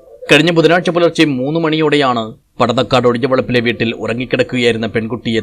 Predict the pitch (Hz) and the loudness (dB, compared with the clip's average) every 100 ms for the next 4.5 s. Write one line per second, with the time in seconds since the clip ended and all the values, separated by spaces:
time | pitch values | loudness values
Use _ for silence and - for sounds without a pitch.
0 | 107 107 117 120 98 80 85 104 - _ | -4 -6 -6 -6 -6 -8 -6 -6 -6 _
1 | _ - 107 117 113 113 113 - 113 - | _ -12 -4 0 0 -2 -4 -2 -4 -2
2 | 127 123 120 113 113 127 123 117 120 113 | 0 2 0 -2 -2 -2 -4 -6 -6 -6
3 | - 123 117 131 120 113 113 - 113 113 | -4 0 0 0 -2 -2 -4 -4 -6 -4
4 | 131 127 117 117 107 | -4 -4 -4 -4 -6